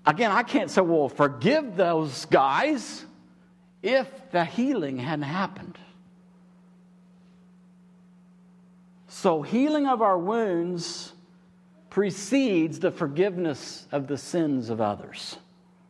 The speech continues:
So the step that I want us to take today is about healing. You know, really going into places maybe we don't want to go into, but if we don't go into those places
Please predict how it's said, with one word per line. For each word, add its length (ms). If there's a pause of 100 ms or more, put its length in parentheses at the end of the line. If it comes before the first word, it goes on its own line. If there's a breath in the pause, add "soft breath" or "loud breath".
(1500 loud breath)
So 160
the 100
step 640
that 120
I 80
want 260
us 100
to 100
take 280
today 300
is 260
about 460
healing. 520 (1000 loud breath)
You 60
know, 60
really 360
going 480
into 200
places 480
maybe 400
we 240
don't 220
want 220
to 40
go 300
into, 360
but 260
if 180
we 140
don't 340
go 260
into 220
those 220
places 580